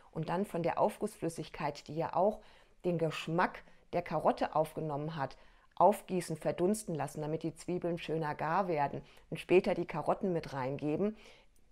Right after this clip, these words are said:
ist was Feines. Ähm, ich kann mir nicht vorstellen, Karotten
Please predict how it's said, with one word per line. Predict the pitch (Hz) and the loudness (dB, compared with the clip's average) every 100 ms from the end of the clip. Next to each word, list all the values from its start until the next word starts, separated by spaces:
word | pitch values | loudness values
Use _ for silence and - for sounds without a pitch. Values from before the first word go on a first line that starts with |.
| _ | _
ist | - - | -16 -10
was | 165 | -10
Feines. | - 156 170 180 - - | -6 -2 0 0 -4 -6
Ähm, | - 160 151 156 - - - _ - _ _ _ _ _ - _ | -2 0 -2 -8 -14 -20 -20 _ -20 _ _ _ _ _ -20 _
ich | - | -14
kann | - 202 | -4 0
mir | 180 | 2
nicht | 202 - | 0 -2
vorstellen, | - 165 - 170 180 180 170 - _ _ _ _ _ | 4 4 6 6 6 4 0 -10 _ _ _ _ _
Karotten | - 143 180 190 185 | -6 4 4 4 -2